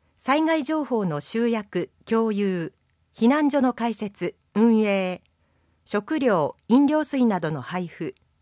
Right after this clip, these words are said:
防災ボランティアなどとの連携、負傷者の応急手当、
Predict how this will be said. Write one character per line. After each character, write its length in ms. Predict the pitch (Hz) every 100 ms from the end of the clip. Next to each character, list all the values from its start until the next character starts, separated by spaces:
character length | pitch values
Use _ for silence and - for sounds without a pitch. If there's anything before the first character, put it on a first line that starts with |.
| _ _ _ _ _
防 160 | 170 302
災 260 | - 311
ボ 100 | 285
ラ 100 | 311
ン 80 | 311
テ 140 | - 269
ィ 40 |
ア 60 | 240
な 140 | 214
ど 100 | 190
と 140 | 180
の 100 | 156
連 240 | 135 175 202
携、 440 | 190 180 160 151 - _ _ _ _ _ _ _ _ _ -
負 60 |
傷 240 | 240 320 320
者 160 | 247
の 200 | 208 151
応 60 | 254
急 240 | 262 277
手 160 | 269 269
当、 340 | 226 - 131